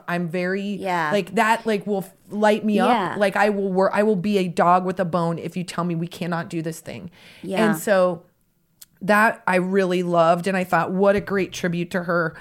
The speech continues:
Speaker 1: to, like, when you're tired, you still gotta stay on fire. You're gonna work through it tired. And I think if it's anybody that's taught us that is, like, being a mom, you're always tired.
Speaker 2: Yeah.
Speaker 1: But you can, and I'm not, I don't want that to sound like,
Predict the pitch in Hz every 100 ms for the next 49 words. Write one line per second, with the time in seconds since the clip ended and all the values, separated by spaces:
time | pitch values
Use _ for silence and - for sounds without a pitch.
0 | - - 226 220 - 196 214 220 208 -
1 | 196 214 185 175 170 - 196 190 175 208
2 | 170 170 175 165 156 _ _ - 185 202
3 | 185 185 - 185 170 - 175 151 143 -
4 | 208 202 202 202 262 - - 202 202 180
5 | - 196 214 196 196 180 170 - 190 196
6 | 160 156 165 165 165 _ - _ 208 208
7 | 208 180 175 190 233 247 _ - 247 -
8 | 208 226 240 214 - - 185 208 165 131
9 | 175 _ _ _ - 190 175 240 214 247
10 | - 294 - 262 311 359 339 - - 262
11 | 311 285 277 240 240 240 220 233 220 202
12 | 175